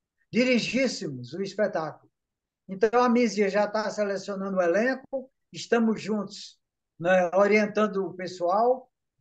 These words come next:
Os ensaios vão começar já, creio que na próxima semana, né? E certamente estreará em janeiro.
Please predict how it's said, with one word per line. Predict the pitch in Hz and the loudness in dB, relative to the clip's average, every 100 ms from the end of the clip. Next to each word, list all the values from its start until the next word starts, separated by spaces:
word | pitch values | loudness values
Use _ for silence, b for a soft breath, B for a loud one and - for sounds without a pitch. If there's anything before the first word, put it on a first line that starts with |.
| - 220 220 | -4 -4 -2
Os | 226 202 | -6 -4
ensaios | 247 - 208 196 160 | -4 0 2 2 -2
vão | 196 | -6
começar | 190 190 175 165 175 160 | -6 -6 -6 -4 -4 -4
já, | 160 190 165 123 _ _ _ _ _ _ - | -4 -4 -4 -10 _ _ _ _ _ _ 0
creio | 202 202 | 4 4
que | 196 | 2
na | 190 185 | -2 -2
próxima | 185 185 170 165 | 0 0 0 -6
semana, | 160 165 165 226 277 180 - _ _ _ _ - | -4 -2 0 2 0 -4 -10 _ _ _ _ -10
né? | 156 190 220 - _ _ _ _ - | -4 -4 -4 -10 _ _ _ _ -4
E | 202 226 247 262 269 254 | 2 4 4 2 -2 -6
certamente | - 247 233 269 226 226 240 | 0 2 4 2 0 -2 -8
estreará | 247 - 254 247 208 196 202 233 | -10 2 4 6 4 2 2 0
em | 240 | -2
janeiro. | 202 247 233 202 202 131 | 2 2 4 2 0 -4